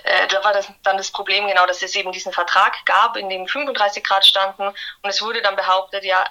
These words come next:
einseitig kann man den Vertrag nicht ändern, das kann man erst bei der nächsten Vertragsverlängerung dann in den Vertrag reinnehmen. Und jetzt ist der Vertrag verlängert worden und die Hitzefreiregelung wurde komplett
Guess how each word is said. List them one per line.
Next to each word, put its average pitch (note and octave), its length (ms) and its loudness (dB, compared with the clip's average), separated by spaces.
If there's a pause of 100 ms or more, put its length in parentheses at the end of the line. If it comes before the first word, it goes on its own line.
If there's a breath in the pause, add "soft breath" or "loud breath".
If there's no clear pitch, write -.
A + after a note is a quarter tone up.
einseitig G3 560 -2
kann F#3 120 -4
man F#3 80 0
den F3+ 120 -2
Vertrag F3+ 400 0
nicht F3 240 -10
ändern, A#3 320 -2 (320 loud breath)
das - 120 -8
kann F3+ 140 2
man F3+ 140 2
erst F3 220 -2
bei F3+ 100 0
der F3+ 120 0
nächsten F3+ 380 0
Vertragsverlängerung F3 1080 0
dann F3 160 -2
in G3 120 -12
den F3+ 140 -8
Vertrag E3+ 480 2 (580 loud breath)
reinnehmen. E3+ 540 0 (1120)
Und F#3 420 0
jetzt - 160 -4
ist G3 100 -2
der G3 60 2
Vertrag F#3+ 420 2 (540)
verlängert G3+ 400 2
worden C4 560 4
und A3 720 0
die G#3 140 -2
Hitzefreiregelung G3 880 0
wurde F#3+ 180 0
komplett - 640 -2